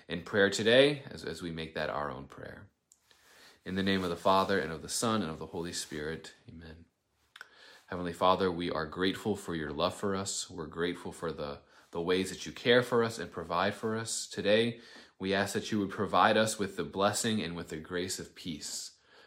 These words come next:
uh, the peace that is the fruit of your Spirit's presence, that is the fruit, um, of, of your, of your presence with us. We pray that, um, all relationships or areas of our life, Lord, that don't have that peace, we pray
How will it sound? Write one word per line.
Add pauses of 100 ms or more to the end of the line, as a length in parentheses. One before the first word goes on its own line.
(260)
uh,
the
peace
that
is
the
fruit
of
your
Spirit's
presence,
that
is
the
fruit, (420)
um, (480)
of,
of
your,
of
your
presence
with
us.
We
pray
that, (500)
um, (340)
all
relationships
or
areas
of
our
life,
Lord,
that
don't
have
that
peace,
we
pray